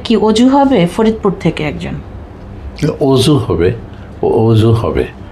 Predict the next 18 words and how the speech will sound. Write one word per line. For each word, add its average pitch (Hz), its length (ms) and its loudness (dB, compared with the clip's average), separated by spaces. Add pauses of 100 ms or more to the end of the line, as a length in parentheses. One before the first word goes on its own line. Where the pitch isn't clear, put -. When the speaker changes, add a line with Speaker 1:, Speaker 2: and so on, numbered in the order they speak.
(540)
Speaker 2:
অজুর 120 520 4
শর্ত - 480 -6
হলো 107 300 0 (720)
অজুর 107 420 4 (240)
পানি 117 540 4 (1080)
স-, - 260 -2 (280)
ওই 113 160 0
সব 92 280 0
জায়গাতে 90 440 0
পৌঁছে 95 460 0
যাওয়া 78 320 0 (480)
যেখানে 92 540 0
পানি 85 280 0
পৌঁছানো 85 460 -2
দরকার। 69 320 -6 (640)
একটা 98 360 -2
হলো 95 320 2
মুখমণ্ডল, 101 760 2